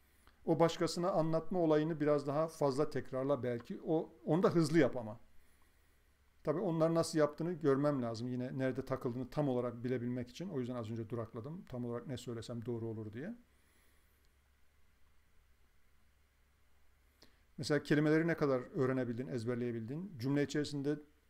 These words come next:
hangi kelimeye hangi anlamı ne kadar doğru verebiliyorsun? Bunlar çok önemli şeyler. Bunları ancak doğru ve hızlı yapabilirsen sorulara yansıyor.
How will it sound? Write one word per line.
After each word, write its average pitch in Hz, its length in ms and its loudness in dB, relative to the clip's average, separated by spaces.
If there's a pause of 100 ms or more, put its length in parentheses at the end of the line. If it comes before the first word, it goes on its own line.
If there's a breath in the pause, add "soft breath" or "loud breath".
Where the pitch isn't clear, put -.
(260)
hangi 147 640 0 (600)
kelimeye 143 340 2
hangi 151 320 2
anlamı 135 320 0
ne 147 80 0
kadar 131 300 0
doğru 127 280 4
verebiliyorsun? 123 600 -2
Bunlar 135 200 -4
çok - 180 -6
önemli 117 260 -6
şeyler. - 420 -14 (2500)
Bunları 165 300 4
ancak 165 360 0
doğru 156 260 4
ve 160 80 2
hızlı 143 300 0
yapabilirsen 147 720 0
sorulara 135 560 0
yansıyor. 123 680 -4